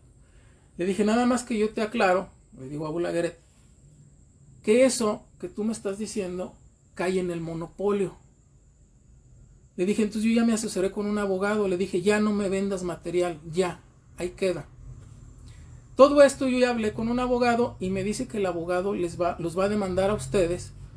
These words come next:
porque ustedes me están causando un daño y perjuicio. Dije, "Porque a final de cuentas, aunque mi tienda está en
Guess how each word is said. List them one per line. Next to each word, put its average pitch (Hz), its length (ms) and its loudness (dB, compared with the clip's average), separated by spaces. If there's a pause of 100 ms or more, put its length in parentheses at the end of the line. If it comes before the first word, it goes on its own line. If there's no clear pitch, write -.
(160)
porque 170 180 -6
ustedes 196 240 0
me 196 80 -2
están 180 320 -6 (140)
causando 170 440 -4
un 180 120 -4
daño 170 200 -4
y 180 40 -4
perjuicio. 208 640 -2 (720)
Dije, 196 180 4
"Porque 208 240 4
a 214 60 4
final 262 240 6
de 294 100 4
cuentas, 262 400 2
aunque 214 380 0
mi 208 120 0
tienda 262 380 2
está - 460 -4 (360)
en 254 380 4